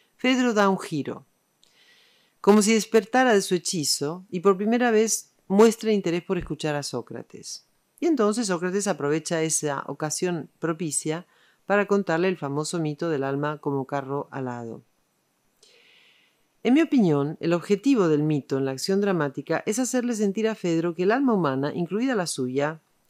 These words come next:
antes de nacer, ha tenido acceso a un lugar celeste en las espaldas del mundo, donde ha podido alcanzar cierta visión de lo sublime. Tan divino origen lo llama un destino alado,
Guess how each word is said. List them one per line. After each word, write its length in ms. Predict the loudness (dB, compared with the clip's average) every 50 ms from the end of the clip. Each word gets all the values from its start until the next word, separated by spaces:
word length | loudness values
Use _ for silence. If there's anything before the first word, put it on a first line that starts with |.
| _ _
antes 320 | 2 2 2 0 0 0
de 80 | 0 0
nacer, 520 | 0 0 0 0 -2 -2 -4 -4 -8 -12 _ _ _
ha 160 | -2 -2 0
tenido 300 | 2 0 2 2 2 0
acceso 400 | -2 -2 -2 -2 -2 0 0 -2
a 20 | 0
un 120 | 0 0
lugar 220 | 2 2 0 0
celeste 720 | 0 -2 -2 0 0 0 -2 -4 -8 _ -6 -6 -6 -6 _ _ _ _ _ _
en 80 | -6 -6
las 140 | -6 -6 -8
espaldas 400 | -12 -6 _ -4 -2 -2 -4 -4
del 120 | -2 -2
mundo, 480 | 0 2 2 2 2 2 0 -2 -4 -6 _ _ _ _ _ _ _
donde 220 | 2 4 4 4
ha 60 | 4
podido 320 | 4 2 2 4 4 4 2
alcanzar 440 | 2 0 -2 -2 0 0 -2 0
cierta 340 | 0 0 -2 -2 0 0 -2
visión 340 | -2 -2 -4 -4 -4 -2 -2
de 80 | -2 -2
lo 80 | -4
sublime. 640 | -4 -6 -6 -6 -4 -2 -2 -2 -2 -4 -6 -8 -12 _ _ _ _ _ _ _ _ _ _ _ _ _ _ _ _
Tan 180 | _ 4 4 6
divino 280 | 6 8 8 8 6 6
origen 400 | 4 2 -2 -2 -2 -2 0 0
lo 60 | 2
llama 260 | 2 2 2 4 2
un 80 | 2 0
destino 400 | 0 -2 -2 -2 0 0 2 2
alado, 500 | 2 2 2 2 2 0 -2 -4 -6